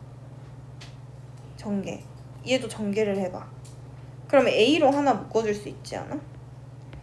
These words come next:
B의 제곱 마이너스 C의 제곱 A 이렇게. 이거 이해돼, 얘들아? 전개를 했을 때 이 뒤에 식을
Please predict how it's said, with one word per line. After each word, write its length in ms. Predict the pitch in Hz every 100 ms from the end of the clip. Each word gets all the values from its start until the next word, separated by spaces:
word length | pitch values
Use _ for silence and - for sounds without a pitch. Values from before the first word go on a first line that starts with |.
| - - - -
B의 400 | 233 240 233 208
제곱 320 | 190 180 180
마이너스 720 | 175 180 180 185 180 - 202
C의 480 | - - 240 233 208
제곱 480 | 196 190 - 359 - - - - - -
A 360 | 196 180 - -
이렇게. 400 | - 180 - 196 -
이거 180 | 214 214
이해돼, 380 | 208 208 214
얘들아? 360 | - 185 302 - - - - - - -
전개를 440 | - 240 302 330
했을 380 | 330 - 311 294
때 360 | 339 381 403 - -
이 120 | 240
뒤에 240 | 247 269 269
식을 480 | - 233 285 392